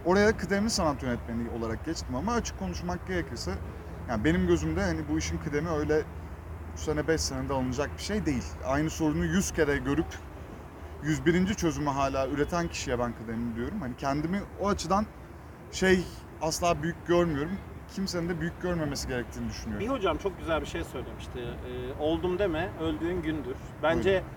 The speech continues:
Speaker 2: sen bayağı öyle görüyorsun. Yani, oldum dememeye çalışıyorsun, hep yeni bir şeyler üretiyorsun, hep yeni bir şeylere doğru koşmaya çalışıyorsun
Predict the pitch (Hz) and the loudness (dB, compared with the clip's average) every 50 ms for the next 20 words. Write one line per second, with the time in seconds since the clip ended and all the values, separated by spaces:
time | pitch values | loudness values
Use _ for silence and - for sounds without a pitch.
0 | - - - - - 190 185 185 202 214 196 185 190 190 175 175 175 165 147 139 | -12 -12 -8 -2 0 2 4 8 8 10 10 10 10 8 8 6 6 6 4 2
1 | 131 120 123 120 117 - - 135 139 151 160 165 170 175 170 - - - - - | 0 0 0 -2 -2 -4 -4 -2 2 4 4 4 4 4 0 -2 -4 -8 -10 -10
2 | - - 190 180 196 202 202 226 226 208 214 214 208 208 208 208 202 190 - 202 | -4 4 10 10 10 10 10 8 6 6 8 8 6 6 4 4 4 4 4 4
3 | 196 180 - - 202 190 - 202 190 190 185 - 185 185 196 202 185 - 202 202 | 4 4 4 4 2 2 2 2 2 2 2 2 2 4 4 4 4 4 4 4
4 | 196 208 202 202 202 202 185 - 202 202 - - 196 175 190 202 - - 165 175 | 6 6 6 6 6 6 4 4 2 2 2 0 0 0 0 -2 -2 0 2 4
5 | 185 202 208 196 170 - 196 196 190 196 208 208 - - - 196 208 190 196 196 | 4 4 2 0 -2 0 2 2 4 4 4 4 2 2 2 2 4 6 8 10
6 | 196 202 214 208 - - 185 175 - - - 175 185 202 220 - - 208 190 170 | 10 10 8 8 4 2 2 2 2 0 0 2 2 2 2 2 2 2 2 2
7 | - - - 170 160 - - 240 | 0 0 0 0 0 0 -4 -6